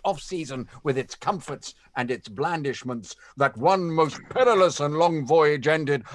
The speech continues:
only begins a second, and a second ended only begins a third, and so on forever and for aye. Such is the endlessness, yea, the intoler-, tolerableness of all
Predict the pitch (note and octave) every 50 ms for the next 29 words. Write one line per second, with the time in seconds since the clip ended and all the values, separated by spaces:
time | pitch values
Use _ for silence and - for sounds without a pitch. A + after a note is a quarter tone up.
0 | - - F3+ F#3+ G#3 G3+ G3 F3 G3 F3+ F3 F#3 F3 D#3 F3 E3 - - G3+ F3+
1 | - - D#3 C#3 A#2 G2+ - C#3 C#3+ E3+ F#3 F#3 E3+ - - A#3+ G#3 - G#3+ G3+
2 | F#3+ F#3 F3+ E3+ E3+ D#3 F3 F3 E3+ E3+ E3 D3 D3+ C3+ D3+ D3+ C#3 C#3+ C#3+ C3+
3 | - - F3+ E3+ E3 D#3 D3 D3 C#3+ B2 - D#4 D4+ C#4+ F3+ E3 D#3+ C3+ - -
4 | _ - D#3 - - F#3+ F#3 D3+ D#3+ D3 C#3+ B2 - _ _ _ - C#3+ C#3 B2
5 | - B2 - - _ B2+ B2 B2 A#2+ A#2+ A#2+ A2+ A2 G2 - - D3+ - - F#3+
6 | F3+ - - - F3+ D#3+ C3+ D3 F3 F3 - - G3+ G3+ G3 F#3 D#3 D#3 D3 B2+
7 | - - D3 C#3 B2 - G#3 B3 B3 A#3 A3 G3 F#3 E3 C#3+ - - - F3 F3
8 | E3+ D#3 C3+ - - - C#4 D#4 D4+ C#4 B3 A3+ G3 E3 C#3+ - - - - D#4+
9 | D#4 C#4+ B3+ A3+ G#3 E3+ D#3 D#3 D3+ C#3+ C#3+ B2+ - - - - - - - D3
10 | C3+ D#3+ E3+ D#3 D3 C#3